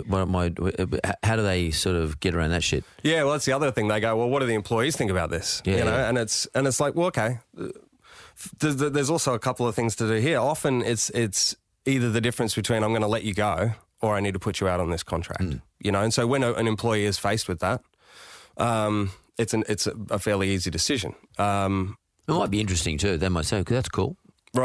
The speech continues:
Speaker 1: I wouldn't mind
Speaker 2: exactly.
Speaker 1: doing something different. <laughs>
Speaker 2: Exactly. So I've done it with my staff as well. I put my staff out, and <coughs> it, it, what's interesting is that it's the flip side. They see it as my company's invested in them. I've, s-, I'm saying to my employee, "I don't wanna let you go.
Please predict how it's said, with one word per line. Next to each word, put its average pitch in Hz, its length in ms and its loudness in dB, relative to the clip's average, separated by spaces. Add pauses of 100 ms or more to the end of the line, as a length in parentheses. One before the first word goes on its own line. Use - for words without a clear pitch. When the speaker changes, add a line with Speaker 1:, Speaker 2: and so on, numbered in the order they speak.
(160)
Speaker 1:
I - 20 0
wouldn't 120 60 2
mind 117 80 2
Speaker 2:
exactly. 185 280 0
Speaker 1:
doing 123 100 0
something 95 200 -2
different. - 400 -2
<laughs> - 0 -
Speaker 2:
Exactly. 156 400 0
So 151 140 2
I've 175 100 -2
done 165 120 2
it 139 60 2
with 123 120 0
my 147 160 2
staff 104 340 -2
as 95 100 -4
well. 123 180 2
I 113 40 0
put 113 160 -2
my 110 160 2
staff 107 340 0
out, 147 260 0
and 107 460 2 (440)
<coughs> 104 360 -6
it, - 300 2
it, 143 120 2
what's 147 260 2
interesting 135 440 0
is 110 120 0
that 113 120 0 (140)
it's 113 240 0
the 113 100 0
flip - 240 0
side. 92 260 0
They 120 140 2
see 120 300 2
it 110 160 0
as 104 360 0
my 117 220 2
company's 110 340 0
invested 113 420 0
in 110 100 2
them. 85 160 0
I've, 131 140 2
s-, - 200 -2
I'm 143 160 2
saying 127 240 0
to 120 60 2
my 107 120 2
employee, 101 340 0
"I 110 100 0
don't 160 100 0
wanna 123 120 0
let 107 160 0
you 117 100 0
go. 87 320 -2